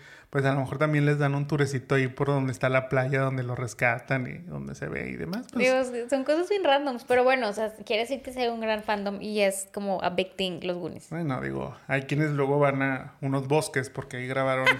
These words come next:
Speaker 1: Twilight.
Speaker 2: <laughs>
Speaker 1: Este.
Speaker 2: Te digo, o sea, claro que sí, hay de todo, hay de todo en esta vida.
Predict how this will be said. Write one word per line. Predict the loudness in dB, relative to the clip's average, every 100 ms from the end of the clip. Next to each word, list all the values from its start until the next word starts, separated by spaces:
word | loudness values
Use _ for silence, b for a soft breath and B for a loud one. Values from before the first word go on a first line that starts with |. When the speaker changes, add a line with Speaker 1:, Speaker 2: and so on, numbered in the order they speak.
| 4
Speaker 1:
Twilight. | 4 6 4 2 -2 -4 -2
Speaker 2:
<laughs> | -4 -4 -20 -10
Speaker 1:
Este. | -8 -8 -14 -8 -6 -6 B B B B B B _
Speaker 2:
Te | 4 6
digo, | 6 4 4
o | 4 2
sea, | 2 2
claro | 2 2
que | 2 0
sí, | 4 6
hay | 6
de | 6
todo, | 4 4 4 4
hay | 4
de | 4
todo | 6 6 6
en | 4
esta | 0 0
vida. | 0 -4